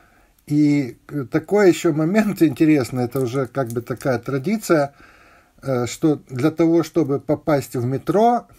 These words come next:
не обязательно выходить на-, наружу. Там такой сделан специальный коридор,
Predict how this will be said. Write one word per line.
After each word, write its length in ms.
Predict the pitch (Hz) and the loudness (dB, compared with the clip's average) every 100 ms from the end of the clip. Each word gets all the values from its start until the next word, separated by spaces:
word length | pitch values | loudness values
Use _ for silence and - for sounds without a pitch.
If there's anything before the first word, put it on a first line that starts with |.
| - | -14
не 200 | 123 131 | -6 -4
обязательно 680 | 131 123 120 190 175 135 135 | -2 -2 0 0 -2 -2 -2
выходить 580 | 127 123 123 151 160 - | -4 -6 -4 -4 -4 -6
на-, 420 | 143 135 127 127 | -6 -4 -6 -6
наружу. 520 | 131 143 123 101 98 - | -4 -2 -2 -2 -6 -10
Там 180 | - 127 123 113 98 - | -8 -8 -8 -10 -14 -14
такой 320 | 113 131 117 | -10 -6 -4
сделан 460 | 107 143 135 120 - _ - - - _ _ - | -2 -2 0 -4 -10 _ -20 -20 -20 _ _ -16
специальный 720 | - - - 170 151 143 139 | -6 -4 0 2 2 2 -4
коридор, 680 | - 147 143 151 226 233 | -2 -2 0 2 2 2